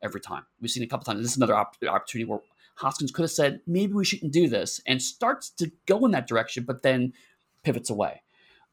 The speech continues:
Um, and so we as the viewer need to feel like Hoskins, his losses is important because we have to feel that sympathy,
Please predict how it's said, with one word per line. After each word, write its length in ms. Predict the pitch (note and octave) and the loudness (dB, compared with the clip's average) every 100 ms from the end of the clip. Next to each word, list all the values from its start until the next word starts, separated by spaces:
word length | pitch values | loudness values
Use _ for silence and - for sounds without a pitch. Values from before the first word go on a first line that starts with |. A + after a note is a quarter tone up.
| - | 2
Um, 460 | A2 A2 G#2 G#2 G2+ | 4 4 2 0 -2
and 260 | C3 A#2+ | 0 0
so 300 | A#2+ - C3 | -2 2 4
we 600 | B2+ B2 C#3 D3 F#3 F#3 | 4 2 -4 -2 0 2
as 220 | E3 C3+ B2+ | 2 2 0
the 60 | |
viewer 400 | A2+ F3+ B3 D#3+ | -2 0 2 6
need 240 | C3 C3+ C3 | 6 4 0
to 80 | |
feel 320 | C3 - C3+ B2 | -6 -2 2 2
like 200 | A#2+ - | 2 -2
Hoskins, 680 | - C3+ - C3 A#2+ - - | -6 -6 -2 -2 -2 -8 -10
his 180 | D3+ | -8
losses 540 | C3 C3 B2+ B2+ A#2+ A#2+ | 0 2 2 -2 -4 -4
is 220 | A#2+ A#2+ | -4 -4
important 500 | B2+ B2+ - C3 B2 | -6 2 2 2 -4
because 180 | B2 A#2+ | -8 -6
we 100 | A#2 | -4
have 260 | A#2 A#2+ | -2 -2
to 80 | - | -4
feel 180 | A#2+ B2 | -4 -2
that 320 | A#2 G#2+ - | -2 -2 -4
sympathy, 720 | - D3 C3 B2 - A2 G#2 | -6 -2 -2 -4 -6 -6 -6